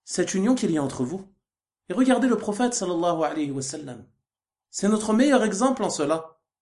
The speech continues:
Un jour, quelqu'un lui a dit, « Quelle est la personne que tu aimes le plus ? » Il a répondu, « Aïcha, radiyallahu ta'ala anha. » Un jour, on a mentionné Khadija,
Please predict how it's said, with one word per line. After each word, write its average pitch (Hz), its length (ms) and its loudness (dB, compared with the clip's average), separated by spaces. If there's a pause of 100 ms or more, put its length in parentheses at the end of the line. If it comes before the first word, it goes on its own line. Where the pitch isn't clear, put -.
(160)
Un 160 80 2
jour, 262 180 2
quelqu'un 247 320 4
lui 214 180 4
a 196 60 6
dit, « 240 360 -4 (340)
Quelle 208 160 0
est 208 60 2
la 170 80 2
personne 202 420 -2
que 170 80 -4
tu - 140 -6
aimes 147 120 -2
le 139 100 -2
plus ? » - 560 -12 (480)
Il 185 100 -2
a - 40 2
répondu, « 220 420 0
Aïcha, 220 640 -2 (320)
radiyallahu 160 640 2
ta'ala 131 360 0
anha. » 104 380 -10 (440)
Un 160 80 -2
jour, 247 180 2
on 240 40 6
a 220 100 6
mentionné 233 760 0 (380)
Khadija, 180 680 2